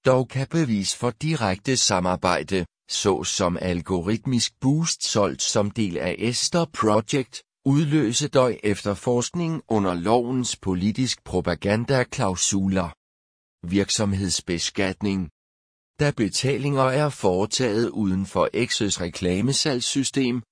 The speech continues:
påvirker de ikke virksomhedens skatteansvar. Eksponeringen ligger i regulering, ikke indtægter. Bredere styrings- og politiske implikationer.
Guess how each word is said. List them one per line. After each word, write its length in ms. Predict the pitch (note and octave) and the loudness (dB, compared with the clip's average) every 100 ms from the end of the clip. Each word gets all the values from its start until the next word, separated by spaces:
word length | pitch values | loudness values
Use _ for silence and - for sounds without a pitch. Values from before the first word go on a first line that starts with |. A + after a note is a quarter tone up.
| _ | _
påvirker 560 | - G2+ F#2+ A2 G#2+ B2+ | -2 0 2 0 0 -2
de 200 | A2+ F#2+ | -2 -4
ikke 440 | F#2+ A#2 B2 C3+ | 0 0 0 -2
virksomhedens 840 | G2 F2+ - A2 G2+ G2+ D#2+ G#2+ G2+ | 0 0 2 0 0 0 0 -2 -2
skatteansvar. 1160 | - F#2+ E2+ F2+ - F2+ F#2+ - F#2+ E2+ C#2+ - _ _ _ - | -2 -2 0 0 -2 -2 0 0 0 0 -2 -12 _ _ _ -2
Eksponeringen 960 | F#2+ - - F#2 F#2 A#2+ B2 A#2+ F#2+ | 0 -2 -6 -2 0 2 0 0 -2
ligger 280 | E2+ G#2+ B2 | 0 0 0
i 160 | G#2 F#2+ | -2 -2
regulering, 800 | F2 E2+ F2+ F2+ A#2 G#2+ C3+ A#2+ _ _ | -2 -2 0 2 2 2 0 -4 _ _
ikke 320 | G2 F#2 G#2 | 0 2 0
indtægter. 760 | - F2+ F2 - F#2 - F2+ E2+ - _ _ _ _ _ _ | 0 -2 0 -2 -2 0 0 0 -8 _ _ _ _ _ _
Bredere 500 | F#2 F#2+ F#2 F#2 F2+ | -2 0 2 2 2
styrings- 720 | F2+ - G#2 A2+ C3 C3 - - | 0 -2 2 2 2 0 -4 -2
og 140 | F2 | -4
politiske 800 | - F#2 E2+ F#2+ B2+ - D#3+ D#3 | -2 -2 -2 -4 -4 -2 -2 -2
implikationer. 1120 | A2+ G2+ - E2+ E2+ D2 - G2 D#2 E2 D#2 | 0 -2 -2 -6 -4 -4 0 0 0 -2 -2